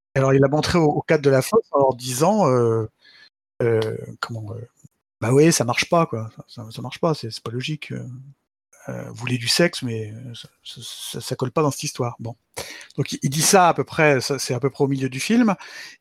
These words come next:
Et puis, en-, <laughs> ensuite, l'alien commence à attaquer les,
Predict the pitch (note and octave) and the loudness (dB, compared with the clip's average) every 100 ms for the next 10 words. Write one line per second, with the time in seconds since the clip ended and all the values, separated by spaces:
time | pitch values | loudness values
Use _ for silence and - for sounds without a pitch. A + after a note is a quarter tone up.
0 | _ C#3 - C#3+ A2 - - - - D#3+ | _ -2 0 2 2 -2 -8 -20 -6 0
1 | D3 G3 G3+ - C#3+ C#3+ E3+ E3 C#3+ D3 | 2 2 2 4 4 6 4 4 2 2
2 | D3 D3+ C3 B2+ C3+ B2+ D#3 D3 B2+ G#2+ | 2 2 2 2 0 2 2 4 4 0
3 | G#2 | -6